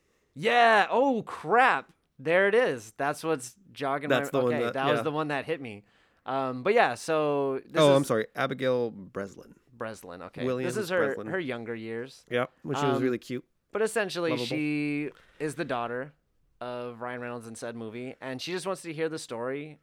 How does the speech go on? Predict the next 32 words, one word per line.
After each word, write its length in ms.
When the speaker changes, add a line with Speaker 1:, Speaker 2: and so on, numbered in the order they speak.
Speaker 1:
about, 720
I 60
guess, 200
his 180
love 240
life, 460
I 60
wanna 100
Speaker 2:
Yeah. 260
Speaker 1:
say, 240
because 320
it's, 380
I 60
mean, 160
it's 160
not, 240
uh, 320
when 180
I 20
say 200
love 280
life, 240
I 60
don't 140
mean 160
that 100
in 100
a 60
sexual 720
innuendo 560
type 260
way. 360